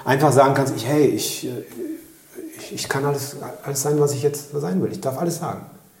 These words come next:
Das ist ja super, das ist ein Geschenk. Ähm, aber ob ich das auch akzeptiere,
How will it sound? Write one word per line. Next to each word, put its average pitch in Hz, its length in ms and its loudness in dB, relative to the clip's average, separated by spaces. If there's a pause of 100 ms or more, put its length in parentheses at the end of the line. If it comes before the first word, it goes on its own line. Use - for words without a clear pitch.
(120)
Das 117 120 0
ist - 60 6
ja 143 80 10
super, 127 240 2
das 107 120 0
ist 123 40 -2
ein 127 60 0
Geschenk. - 380 2 (800)
Ähm, 98 420 -4 (960)
aber 117 260 8
ob - 120 4
ich 156 100 2
das 131 200 2
auch 113 140 2
akzeptiere, 127 760 2